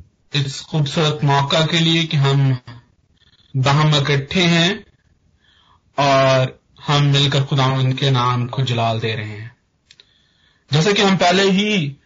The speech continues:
डिस्कस कर चुके हैं कि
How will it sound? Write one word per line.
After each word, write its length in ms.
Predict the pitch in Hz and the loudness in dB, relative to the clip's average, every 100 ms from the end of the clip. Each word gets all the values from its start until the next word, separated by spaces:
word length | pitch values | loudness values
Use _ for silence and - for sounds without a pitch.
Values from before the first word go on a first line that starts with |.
| _ _ 139 | _ _ -4
डिस्कस 300 | 139 175 - | -2 -2 -2
कर 200 | 156 156 | -2 -2
चुके 340 | - 170 185 | -4 -4 0
हैं 440 | 170 156 170 220 _ _ _ _ _ _ _ _ _ 143 | 2 2 0 -4 _ _ _ _ _ _ _ _ _ 0
कि 400 | 143 143 139 | 2 4 2